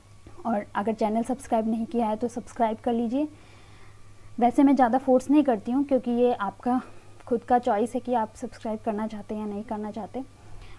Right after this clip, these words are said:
और चलिए तो फिर इसी के साथ मैं विदा लेती हूँ और उम्मीद है कि जल्द ही हम next lecture में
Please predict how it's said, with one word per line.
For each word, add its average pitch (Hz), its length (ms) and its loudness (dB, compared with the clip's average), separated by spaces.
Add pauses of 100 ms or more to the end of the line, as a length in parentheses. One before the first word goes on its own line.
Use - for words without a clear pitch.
(120)
और 98 340 -8 (1400)
चलिए 262 280 4
तो 269 100 2
फिर 247 380 4
इसी 247 180 -4
के 254 100 2
साथ 247 240 -2
मैं 254 100 2
विदा 220 260 2
लेती 247 260 2
हूँ 311 300 4
और 196 240 0 (880)
उम्मीद 240 380 4
है 254 160 0
कि 254 360 -2
जल्द 202 260 0
ही 247 80 0
हम 240 140 0
next 214 400 -2
lecture 202 260 -6
में 262 180 0